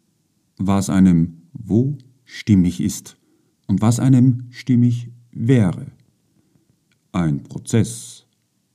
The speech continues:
aller Berufe und Menschen, woraus sich Arbeit ergibt. Geld und Arbeit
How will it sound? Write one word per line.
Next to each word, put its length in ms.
aller 200
Berufe 600
und 380
Menschen, 540
woraus 460
sich 220
Arbeit 680
ergibt. 840
Geld 460
und 260
Arbeit 580